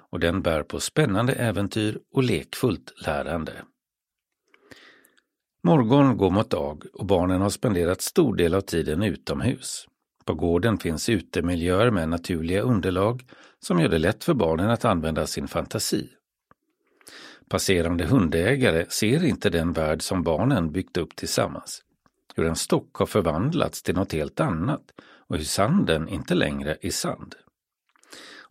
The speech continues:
Och personalen är alltid i närheten för både trygghet och stöd i leken.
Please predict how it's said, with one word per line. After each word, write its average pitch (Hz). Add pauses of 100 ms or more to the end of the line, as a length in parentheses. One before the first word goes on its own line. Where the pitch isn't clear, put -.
Och 180
personalen 127
är 113
alltid 92
i 113
närheten 82 (140)
för -
både 80
trygghet 139
och 131
stöd 76
i 76
leken. 80